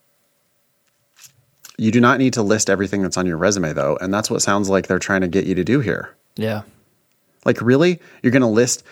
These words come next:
Speaker 1: athletics, theater, symphony, band, vocal performance to demonstrate your time management skills? Come on.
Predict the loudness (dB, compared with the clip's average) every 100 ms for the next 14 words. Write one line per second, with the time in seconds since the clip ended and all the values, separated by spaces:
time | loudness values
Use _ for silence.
0 | -6 -6 0 2 2 -2 -10 _ -2 0
1 | 2 0 -2 -4 -2 -2 -2 0 0 2
2 | -2 -2 -2 0 0 -2 0 0 0 -2
3 | -4 -10 _ _ _ _ _ _ _ -8
4 | -6 0 2 2 2 2 2 0 0 -2
5 | -6 -2 0 2 2 0 0 -2 0 0
6 | -2 -4 -8 -4 -2 -2 -4